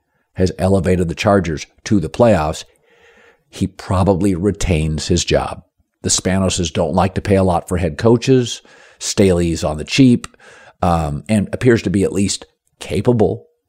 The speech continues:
He's competent. Um, I tend to like offensive coaches with star quarterbacks, but, you know, Sean McDermott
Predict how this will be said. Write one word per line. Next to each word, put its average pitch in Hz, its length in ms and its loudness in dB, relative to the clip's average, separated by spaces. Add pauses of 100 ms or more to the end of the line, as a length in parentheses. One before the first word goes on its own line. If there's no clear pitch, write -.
(680)
He's 85 300 0 (520)
competent. 120 720 0 (720)
Um, 78 340 -2 (140)
I 98 80 -2
tend 92 240 0
to 92 80 4
like 85 220 0
offensive 92 520 -2
coaches 92 460 0
with 92 120 -4
star 92 280 0
quarterbacks, 104 760 -2 (120)
but, 120 200 0 (160)
you 120 80 -4
know, 113 120 -2
Sean 104 340 2
McDermott 104 480 2